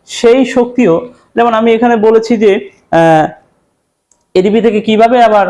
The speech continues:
এটিপি উৎপন্ন হবে, আমরা বলছি বাহির থেকে খাবার খাবো, সেই খাবারের যে শক্তি পাবো আমরা, সেই শক্তি থেকে, শক্তিটা কাজে লাগিয়ে আবার আমরা এটিপি উৎপন্ন করব। কিন্তু এই শক্তিটা সবসময় খাবার থেকে তো আসবেই, সাথে সাথে কিছু বিক্রিয়ার মাধ্যমেও অনেক সময় শক্তি উৎপন্ন হয়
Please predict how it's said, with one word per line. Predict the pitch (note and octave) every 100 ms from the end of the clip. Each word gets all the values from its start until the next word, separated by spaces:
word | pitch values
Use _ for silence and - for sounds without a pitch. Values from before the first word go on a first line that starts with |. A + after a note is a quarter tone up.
| -
এটিপি | - - F#3+
উৎপন্ন | G3 G3 F3
হবে, | D#3+ D#3 B3 - -
আমরা | E3+
বলছি | E3+ F3 E3+
বাহির | D3+ D3+ D#3
থেকে | D#3+
খাবার | D#3+ F#3 G#3
খাবো, | G#3 G#3+ D4
সেই | - F#3
খাবারের | - D#3 D#3 C#3+ - _ _ C#3+
যে | C3+
শক্তি | - E3+ -
পাবো | F#3+ F#3+ G#3
আমরা, | G#3 B3
সেই | - E3
শক্তি | E3+ - D3+
থেকে, | D#3+ -
শক্তিটা | - F3 - F3+
কাজে | F#3 E3 E3
লাগিয়ে | F#3 G#3 C4
আবার | F3 D3
আমরা | C#3 C3+
এটিপি | C3+ C#3
উৎপন্ন | D#3 F#3+ G3
করব। | G3 C3 A#2+ _ _ _
কিন্তু | - E3+
এই | G#3+ A3+
শক্তিটা | B3+ B3 C#4
সবসময় | B3+ B3 B3
খাবার | A#3+ G#3 A3
থেকে | B3 B3
তো | A#3
আসবেই, | G3 G3+ A#3+ G#3+ G3 - _ -
সাথে | F#3+ G#3
সাথে | A3 A#3
কিছু | A3+ A#3
বিক্রিয়ার | G3 E3+ F#3 - A3+ A3+
মাধ্যমেও | G3 F3+ F3 A3
অনেক | C4+ G#3+ F#3
সময় | F#3+ F3
শক্তি | F3 E3 - F#3 F#3 _ _ -
উৎপন্ন | E3+ - F3+ F#3
হয় | E3 D#3+ A3 F#4